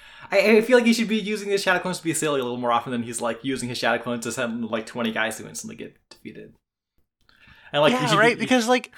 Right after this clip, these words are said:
Speaker 2: that's Naruto's whole, like, ide-, like, early, like, combat identity is, like, doing, like, a complicated trick with a shadow clone that nobody expected.
Speaker 1: Right.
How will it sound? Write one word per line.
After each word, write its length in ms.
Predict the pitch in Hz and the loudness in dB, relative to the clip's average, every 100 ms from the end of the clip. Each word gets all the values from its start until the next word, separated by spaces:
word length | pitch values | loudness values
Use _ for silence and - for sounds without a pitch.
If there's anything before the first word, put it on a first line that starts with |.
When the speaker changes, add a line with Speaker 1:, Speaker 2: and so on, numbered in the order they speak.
| - - | -20 -10
Speaker 2:
that's 180 | - 226 | -4 0
Naruto's 380 | 247 254 262 226 | 4 4 4 0
whole, 280 | 180 226 220 | 4 6 6
like, 200 | 208 - | 2 2
ide-, 280 | 180 - - | 2 2 -2
like, 160 | 185 - | -2 2
early, 360 | 180 190 208 | 2 2 -2
like, 340 | 185 170 - - | -2 -2 -4 -2
combat 420 | 180 170 170 151 | 2 4 4 4
identity 560 | 147 143 139 135 139 139 | 4 2 0 -2 0 0
is, 140 | 135 | 2
like, 180 | 143 123 | 2 2
doing, 300 | 143 151 147 | 0 0 0
like, 400 | 135 143 - - - - - _ _ _ _ _ _ _ _ _ _ - | 0 -2 -4 -14 -20 -20 -20 _ _ _ _ _ _ _ _ _ _ 0
a 80 | 156 | 4
complicated 680 | 156 147 160 147 151 135 131 | 4 4 0 2 4 4 2
trick 280 | 160 143 | 2 2
with 120 | 147 139 | 0 2
a 60 | |
shadow 380 | 131 143 135 135 | 4 4 4 0
clone 240 | 127 131 123 | 0 -2 -2
that 120 | 123 | -2
nobody 320 | 120 117 104 | -4 -4 -6
expected. 640 | - - - - - - - - - _ - | -8 -10 -10 -10 -12 -12 -12 -18 -20 _ -6
Speaker 1:
Right. 500 | 151 120 113 - | -4 -2 -6 -12